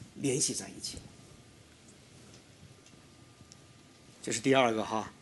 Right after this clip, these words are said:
水是有圣灵的，我们是和耶稣连在一起的。那我们再看一个哈，我们就当时讲这个事情啊，就说这个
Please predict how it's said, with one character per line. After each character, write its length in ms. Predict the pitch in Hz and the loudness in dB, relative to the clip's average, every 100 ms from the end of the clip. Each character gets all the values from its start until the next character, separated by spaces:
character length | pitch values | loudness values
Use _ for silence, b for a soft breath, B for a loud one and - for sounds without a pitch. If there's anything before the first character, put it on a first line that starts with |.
| - - - | -20 -16 4
水 420 | - - 117 107 | 6 6 6 6
是 260 | - 165 | 6 6
有 120 | 120 92 | 2 0
圣 280 | - 123 | 2 2
灵 200 | 92 92 | 0 -6
的， 80 | 107 - - - - - - - | -10 -12 -20 -20 -20 -20 -20 -4
我 120 | 131 | 2
们 140 | 131 139 | 4 6
是 80 | |
和 180 | 202 139 | 4 4
耶 200 | 156 190 | 6 6
稣 220 | - 175 | 6 2
连 180 | 135 113 | 2 0
在 140 | 127 120 | -2 -6
一 140 | 127 | -6
起 200 | - - | -8 -10
的。 60 | - - - - - - - - | -12 -18 -20 -20 -20 -20 -18 -2
那 100 | - | 2
我 60 | |
们 80 | 156 | 6
再 140 | 262 202 | 8 10
看 200 | 202 151 | 12 12
一 120 | 147 | 10
个 140 | 147 | 8
哈， 280 | 117 110 - - - - - - - - - - - - - - - - - - - - | 8 4 2 -16 -20 -20 -20 -20 -20 -20 -20 -20 -20 -20 -18 -18 -20 -20 -20 -20 -20 -8
我 100 | 147 | 2
们 140 | 151 | 4
就 120 | 156 143 | 6 6
当 200 | 165 156 | 4 6
时 300 | 151 160 - | 6 4 6
讲 240 | 147 123 | 6 8
这 120 | 151 | 8
个 120 | 139 135 | 8 6
事 140 | 151 | 6
情 180 | 131 117 | 6 6
啊， 160 | 107 107 | 2 4
就 120 | 151 | 4
说 160 | 147 | 6
这 140 | 147 135 | 6 8
个 220 | 131 123 | 6 4